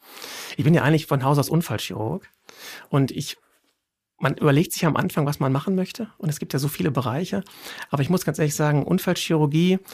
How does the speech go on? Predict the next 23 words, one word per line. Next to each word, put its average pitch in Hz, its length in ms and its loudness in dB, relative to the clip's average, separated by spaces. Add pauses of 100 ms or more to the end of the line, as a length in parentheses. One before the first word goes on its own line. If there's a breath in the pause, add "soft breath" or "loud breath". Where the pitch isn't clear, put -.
(320 loud breath)
damit 143 200 2
habe 139 100 2
ich - 100 -6
angefangen. 165 500 2
Das 143 180 0
ist - 100 -4
eine 143 140 2
relativ 156 360 -2
ehrliche 151 300 0
Geschichte. 175 540 0
Der 127 100 0
Knochen 160 300 2
ist 151 120 -2
kaputt, - 380 -2
das 156 160 -4
kann 147 160 2
ich - 160 -2
heilen. 160 380 4 (340 loud breath)
Und 131 140 0
da 120 80 0
wird 139 100 0
der 160 60 -2
Patient 143 500 -2